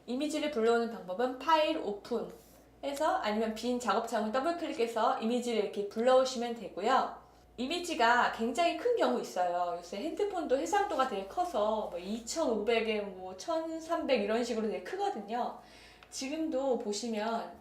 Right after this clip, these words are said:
여기가 백 프로로 되어 있는데 이미지가 너무 크다 보니까 지금 스크롤을 다 내려도 모자랄 판국이에요. 이게 오십 프로고요.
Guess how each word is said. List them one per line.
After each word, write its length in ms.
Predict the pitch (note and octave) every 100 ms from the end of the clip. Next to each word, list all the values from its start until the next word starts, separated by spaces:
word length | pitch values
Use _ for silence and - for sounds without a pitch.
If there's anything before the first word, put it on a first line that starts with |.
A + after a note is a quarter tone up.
| - - - - _ _ - -
여기가 360 | A3 A3 A#3 A#3
백 180 | A3
프로로 380 | - D4 C#4 C4+
되어 200 | A3 G3 F3 - -
있는데 680 | G3+ G3 G3+ B3+ G#3+ - - - -
이미지가 440 | A#3+ C4+ C#4+ C4+
너무 180 | G#3+ G#3+
크다 260 | - E4 D#4+
보니까 420 | C#4 A#3 A#3 A#3+
지금 140 | A3+
스크롤을 680 | G#3 - - G#4 G4 D4+ C#4
다 160 | A#3+ G#3+
내려도 720 | F#3 G3 A#3 - G3+ A#3 F3
모자랄 840 | F#3 G3 A#3+ A#3 G#3 G3+ F#3 F#3+
판국이에요. 920 | - C4+ B3+ A3 F#3+ E3+ E3+ F3 E3+ - - - - _ _
이게 220 | - A3 A#3+
오십 360 | G#3 G#3+ -
프로고요. 600 | A#3+ G#3 E3+ G#3 G#3+ -